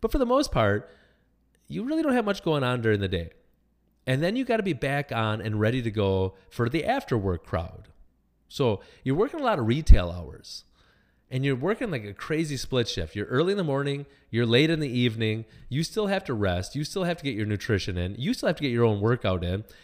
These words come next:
you still have to continue learning and educating yourself,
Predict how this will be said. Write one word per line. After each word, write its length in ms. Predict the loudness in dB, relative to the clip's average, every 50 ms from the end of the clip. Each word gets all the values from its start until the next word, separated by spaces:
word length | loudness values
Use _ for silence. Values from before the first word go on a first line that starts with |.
| -18 -10 -6
you 220 | -4 -2 -2 -4
still 180 | -4 -2 -2 0
have 140 | 0 0
to 80 | -2 -4
continue 480 | -6 -6 -4 -4 -2 0 0 0 -2 -4 -8 -16 _ _
learning 680 | -10 -4 0 2 4 4 4 2 2 0 0 -2 -4 -8 -12 _ _ _ _ -6
and 400 | -4 -2 -2 -2 -2 -4 -6 -8 -10 _ _ _ _ _ _ _ _ _
educating 480 | -2 -2 0 0 0 2 2 2 2 2
yourself, 560 | 2 2 2 2 2 2 2 0 -2 -4